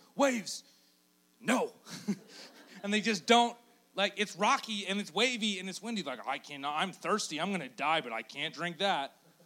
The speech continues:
So they need a shepherd to lead them to a peaceful stream so they can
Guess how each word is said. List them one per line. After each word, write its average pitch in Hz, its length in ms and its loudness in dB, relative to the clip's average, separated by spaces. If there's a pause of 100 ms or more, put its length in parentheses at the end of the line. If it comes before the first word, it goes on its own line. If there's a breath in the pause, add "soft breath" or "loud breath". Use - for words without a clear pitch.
(340 loud breath)
So - 140 -6
they 233 140 0
need 233 180 -4
a 226 60 -6
shepherd 240 460 -2
to 208 100 -6
lead 214 260 -6
them 214 180 -4
to 196 180 -6
a 165 60 -6
peaceful 226 480 -8
stream 170 360 -12
so 165 140 -12
they 180 100 -4
can 175 220 -10